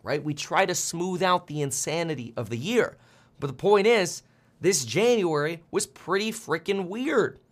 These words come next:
Not only was the weather very different, but you also have a lot of pandemic labor hoarding, hoarding, hoarding, oh my lord. Uh, you have a lot of, uh, pandemic labor hoarding, that is people who hired people seasonally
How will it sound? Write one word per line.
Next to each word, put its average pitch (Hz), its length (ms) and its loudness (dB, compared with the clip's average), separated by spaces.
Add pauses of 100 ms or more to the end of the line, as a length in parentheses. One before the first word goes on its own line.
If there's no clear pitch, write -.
(200)
Not 120 240 -6
only 165 240 0
was 127 200 -4
the 117 120 -4
weather 143 460 0
very 180 320 0
different, 196 440 -2 (480)
but 165 120 2
you 175 160 2
also 202 320 4
have 165 260 2
a 170 60 2
lot 147 180 2
of 147 120 -4
pandemic 127 640 -6
labor 160 320 -4
hoarding, 165 480 -2
hoarding, 170 440 2
hoarding, 101 520 -8 (100)
oh 120 40 -8
my 82 200 -12
lord. 87 240 -8 (320)
Uh, 151 200 8
you 165 80 6
have 160 100 4
a 151 40 4
lot 147 180 4
of, - 60 0
uh, 143 60 4
pandemic 143 480 2
labor 139 280 0
hoarding, 110 340 -2
that 123 120 2
is 110 80 -2
people 135 300 -2
who 113 120 2
hired 117 280 4
people 120 240 -4
seasonally 131 680 -2